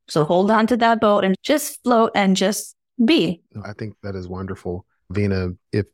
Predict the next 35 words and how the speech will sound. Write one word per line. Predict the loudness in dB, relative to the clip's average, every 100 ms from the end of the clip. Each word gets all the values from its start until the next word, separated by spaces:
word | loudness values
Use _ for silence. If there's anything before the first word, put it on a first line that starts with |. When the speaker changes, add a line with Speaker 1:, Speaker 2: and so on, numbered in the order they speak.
| -4
Speaker 2:
people | -2 0 0
want | 0 -2 -4
to | -6 -4 -4 -4 -8 -10 -16 _
find | -8 -4 -2
out | -2 -4
more | -6
about | -4 -4 -4
you | -6 -8 -8
or | -8 -6 -6 -6
support | -8 -10 -6 -2 0 -2 -6 _ _ -10
ovarian | -6 -4 -6 -6
cancer, | -4 -4 -4 -4 -4 -6 -8 _ _
what | -8 -4
are | -2
some | -2 -2 0
ways | -2 -2 -4
that | -6 -6 -8
you | -10 -8
would | -8
suggest | -6 -6 -6 -6 -8 -8
that, | -10 -10 -6
what |
are | -4
some | -4
things | -4 -4 -4
or | -4
ways | -6 -6 -8
that | -12 -12
you |
would | -12
suggest | -12 -10 -12
that | -10
they | -10
would | -8
do? | -8 -8